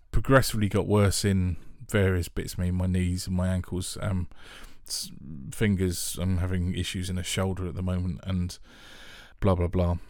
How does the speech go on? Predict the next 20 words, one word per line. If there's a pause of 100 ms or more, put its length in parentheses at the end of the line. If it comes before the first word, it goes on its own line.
(260)
Um,
so (140)
at
the
age
of
forty,
I, (240)
I (520)
retired
from
music
making,
essentially.
Um, (160)
I
was
sort
of
physically